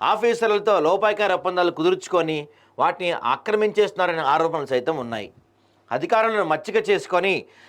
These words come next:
ఖరీదైన భూములను కొల్లగొట్టి ప్రైవేట్ నిర్మాణ సంస్థలు బహుళాంతస్తు నిర్మాణాలు చేపడుతున్న విడ్డూరం. మరోపక్క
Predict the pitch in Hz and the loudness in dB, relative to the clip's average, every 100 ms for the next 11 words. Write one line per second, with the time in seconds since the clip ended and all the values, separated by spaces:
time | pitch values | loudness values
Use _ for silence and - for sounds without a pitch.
0 | - 165 214 247 247 202 196 202 202 190 | -8 0 2 2 2 4 2 4 2 2
1 | 160 170 196 190 190 170 165 - _ _ | 0 0 2 0 0 0 0 -8 _ _
2 | 143 185 247 196 208 208 196 180 165 196 | 0 2 2 0 0 2 0 -2 -4 -4
3 | 208 180 175 165 120 156 208 226 220 208 | -2 0 0 -2 -2 2 4 4 0 -2
4 | 185 175 175 175 160 160 156 147 185 139 | -2 0 2 2 0 0 0 -2 -4 -4
5 | 135 143 120 98 _ _ _ _ _ _ | 0 0 0 -4 _ _ _ _ _ _
6 | _ _ _ 139 156 175 180 175 | _ _ _ -4 0 2 2 0